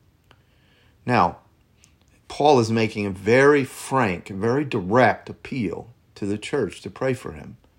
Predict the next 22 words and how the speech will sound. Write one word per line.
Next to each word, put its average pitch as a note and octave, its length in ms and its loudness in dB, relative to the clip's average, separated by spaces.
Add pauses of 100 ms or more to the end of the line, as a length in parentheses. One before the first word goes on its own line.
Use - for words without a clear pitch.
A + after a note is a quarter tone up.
(800)
He A#2 80 -6
doesn't D#3+ 340 4
want E2 220 -2
weak G2 320 -6
prayers. - 460 -8
He A2 100 -8
doesn't B2+ 240 -6
want A#2 200 -6
lukewarm E2+ 580 -2
praying. - 440 -12
He's G2+ 180 -12
saying, B2+ 340 -2
"Join D3+ 480 0
me C#3+ 280 -2
in C3+ 400 -4
my B2+ 260 -2
struggle." - 640 -8 (1120)
It's C#3 140 -6
interesting E3+ 520 2
because C3+ 240 2
Paul F3+ 380 2
saw C3+ 600 6